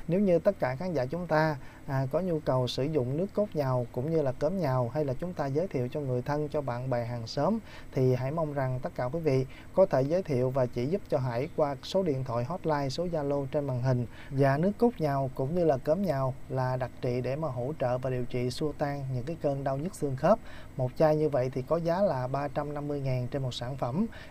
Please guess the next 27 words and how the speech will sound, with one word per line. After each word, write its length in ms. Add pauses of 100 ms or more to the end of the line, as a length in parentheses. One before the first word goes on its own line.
Nếu 120
như 120
mà 120
khán 220
giả 200
mình 240
mua 160
từ 200
hai 180
sản 180
phẩm 240
trở 100
lên 280 (300)
thì 220
Hải 200
sẽ 180
free 200
ship 280
cho 100
tất 180
cả 200
quý 100
vị. 280 (140)
Hải 140
mong 240
được 160
tất 80